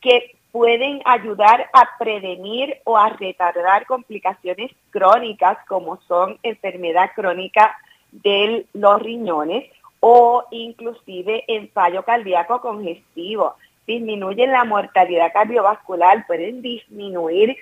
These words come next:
eh, los infartos cerebrales. Y todo esto es nuevo,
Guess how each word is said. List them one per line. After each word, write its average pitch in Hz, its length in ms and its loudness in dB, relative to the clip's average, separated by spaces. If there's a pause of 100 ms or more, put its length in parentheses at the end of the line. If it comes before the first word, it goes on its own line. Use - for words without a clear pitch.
(260)
eh, 190 460 2
los 208 160 6
infartos 214 760 4
cerebrales. 175 680 2 (360)
Y 214 100 -10
todo 214 260 2
esto 254 220 -4
es 320 80 -2
nuevo, 240 760 -4